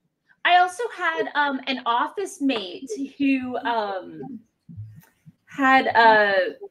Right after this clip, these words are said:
a imbalance that he didn't digest properly,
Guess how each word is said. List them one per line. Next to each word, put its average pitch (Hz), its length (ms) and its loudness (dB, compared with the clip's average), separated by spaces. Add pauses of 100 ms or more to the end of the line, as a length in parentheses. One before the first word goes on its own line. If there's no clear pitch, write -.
(1700)
a 185 280 2 (720)
imbalance 294 880 4
that 240 160 2
he 226 120 -10
didn't 269 320 2
digest 220 560 2
properly, 427 580 4